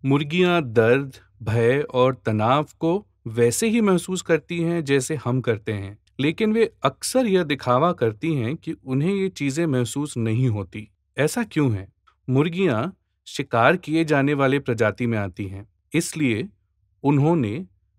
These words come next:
अस्वस्थ होने या घायल होने पर शिकारियों के हमले से खुद को छिपकर बचाना सीखा है। यह बताना बेहद मुश्किल हो सकता है कि मुर्गी बीमार है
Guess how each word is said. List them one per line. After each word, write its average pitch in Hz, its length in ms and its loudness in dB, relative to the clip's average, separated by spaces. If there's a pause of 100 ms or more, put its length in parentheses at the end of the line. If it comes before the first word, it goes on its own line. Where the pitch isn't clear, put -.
(200)
अस्वस्थ - 580 0
होने 131 540 -2 (360)
या 151 160 4
घायल 139 480 0
होने 143 300 0
पर 117 320 -4 (340)
शिकारियों 127 640 0
के 180 120 -4
हमले 127 420 -4
से 143 240 -6 (120)
खुद 190 220 -4
को 180 160 -4
छिपकर - 540 -4
बचाना 120 520 0
सीखा 113 420 -8
है। 101 240 -10 (380)
यह 139 180 6
बताना 165 540 4
बेहद 123 480 -2
मुश्किल 123 380 -2
हो 165 120 0
सकता - 380 -2
है 120 280 -4 (300)
कि 139 100 -2
मुर्गी 131 440 -2
बीमार 113 440 0
है 143 280 -6